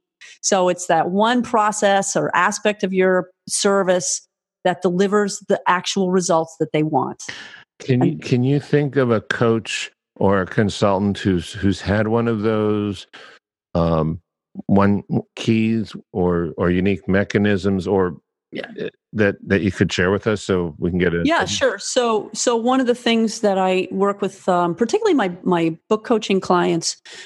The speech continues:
Speaker 1: um, is I help them identify what their message is. And that's really what this is all about. And that is, uh, they need to identify what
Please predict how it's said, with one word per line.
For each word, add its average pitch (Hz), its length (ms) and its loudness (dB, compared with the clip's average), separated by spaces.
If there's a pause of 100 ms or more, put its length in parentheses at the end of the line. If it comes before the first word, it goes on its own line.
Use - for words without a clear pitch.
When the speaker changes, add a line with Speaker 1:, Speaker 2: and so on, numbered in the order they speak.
(120)
Speaker 1:
um, 180 360 0
is 190 140 -2
I 190 100 2
help 202 260 0
them 202 120 0
identify 180 600 2
what 185 240 -2
their 175 100 2
message 170 560 -2
is. 147 320 0
And 185 80 2
that's 190 220 0
really 196 180 0
what 170 200 -2
this 165 140 -4
is 160 140 0
all 151 160 2
about. 147 380 0 (320)
And 180 160 4
that 185 180 2
is, 170 320 0
uh, 170 140 2
they 175 160 2
need 208 160 0
to 214 120 0
identify 190 500 0
what 175 200 -2